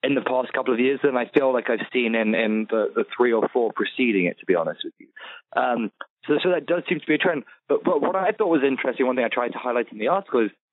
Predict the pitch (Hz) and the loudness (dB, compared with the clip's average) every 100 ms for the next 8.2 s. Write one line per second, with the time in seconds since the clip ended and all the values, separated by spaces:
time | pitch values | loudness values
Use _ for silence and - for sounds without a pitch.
0 | - 156 165 185 196 185 156 143 165 208 | -2 0 0 0 0 0 -2 0 2 2
1 | 190 - 139 113 - _ - 135 151 143 | 2 2 0 -2 -8 _ -4 0 2 0
2 | 190 165 113 117 - - - - 147 123 | 0 0 0 -2 -4 -8 -8 -2 0 2
3 | 127 135 123 110 113 113 107 - _ - | 0 0 0 0 2 2 0 -6 _ -4
4 | 131 120 110 101 98 87 82 - 131 117 | 0 4 4 4 0 -2 -2 -2 0 2
5 | 104 107 - 117 - 117 101 - 127 120 | 2 0 -2 -2 0 0 0 0 -2 -2
6 | 107 110 123 110 - 110 - _ _ _ | 0 0 2 0 0 -4 -6 _ _ _
7 | - _ _ 110 113 107 95 95 82 - | -20 _ _ -2 0 0 0 0 -2 -2
8 | 127 - | -2 -4